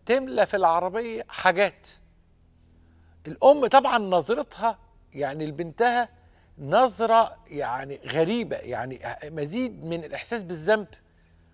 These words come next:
وفي نفس الوقت الخوف على المستقبل. والبنت طبعًا لا ح-، يعني هي بتبص لها كأنها بتقول لها: "أنت اللي علمتيني ده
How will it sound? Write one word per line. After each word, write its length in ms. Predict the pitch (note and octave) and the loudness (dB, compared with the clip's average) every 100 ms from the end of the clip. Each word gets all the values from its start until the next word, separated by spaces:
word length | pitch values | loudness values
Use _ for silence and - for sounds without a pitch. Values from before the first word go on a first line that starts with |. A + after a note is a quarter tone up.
| _ - | _ -16
وفي 240 | B2+ D3+ | -10 0
نفس 320 | F#3 A#3+ - | 0 0 -2
الوقت 580 | G3+ F#3 A3 - - - _ _ D3 | -4 4 4 4 -16 -20 _ _ -12
الخوف 460 | D3+ E3 A3 A#3+ | -8 -2 0 0
على 180 | G3+ F3 | 0 0
المستقبل. 720 | F3 E3 - - A3 E3+ G3 - - _ _ _ _ _ _ _ | -2 -4 -6 0 0 0 -4 -6 -20 _ _ _ _ _ _ _
والبنت 540 | D3 D3 D3+ C#4 A#3 G3 | -8 0 2 2 0 -6
طبعًا 580 | - A#2+ E3 G3+ G3+ - | -4 -6 -6 -8 -10 -18
لا 240 | - G3+ A#3 | -4 0 0
ح-، 240 | - B3 - | -2 -8 -6
يعني 280 | E3+ F3 | -8 -6
هي 120 | F3+ G3 | -6 -6
بتبص 360 | F3 E3+ - | -6 -10 -6
لها 320 | C#4 A#3+ G#3 - | -2 0 -2 -4
كأنها 460 | E3 - F3+ A#3+ A#3 | -8 -8 -6 -6 -6
بتقول 280 | E3+ E3+ F#3+ | -8 -8 -2
لها: 140 | A3+ | -2
"أنت 220 | A#3+ - | -2 -10
اللي 140 | F#3 E3+ | -8 -8
علمتيني 520 | E3+ F3+ F3 A#3+ B3 | -8 -12 -14 -18 -18
ده 160 | G3+ | -18